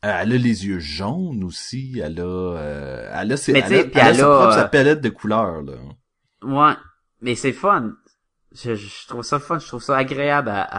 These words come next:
Speaker 2: à, à regarder. Il y a un look agréable,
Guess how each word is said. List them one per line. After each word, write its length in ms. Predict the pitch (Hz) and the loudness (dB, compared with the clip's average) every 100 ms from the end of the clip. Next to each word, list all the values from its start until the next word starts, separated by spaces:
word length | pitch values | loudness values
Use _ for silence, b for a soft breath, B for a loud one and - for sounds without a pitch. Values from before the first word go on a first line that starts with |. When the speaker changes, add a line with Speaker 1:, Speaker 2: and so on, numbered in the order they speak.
| 95 90 90 90 | -8 -6 -8 -10
Speaker 2:
à, 80 | 95 _ _ _ _ _ _ _ | -16 _ _ _ _ _ _ _
à 60 | 95 | -14
regarder. 460 | 98 104 101 95 - _ _ _ _ _ _ _ _ _ - | -8 -8 -8 -14 -16 _ _ _ _ _ _ _ _ _ -6
Il 80 | 113 | -2
y 40 | |
a 40 | |
un 40 | 117 | 0
look 240 | 143 180 - | 0 -2 0
agréable, 800 | 190 160 147 131 135 117 107 | 0 0 0 2 0 -2 -6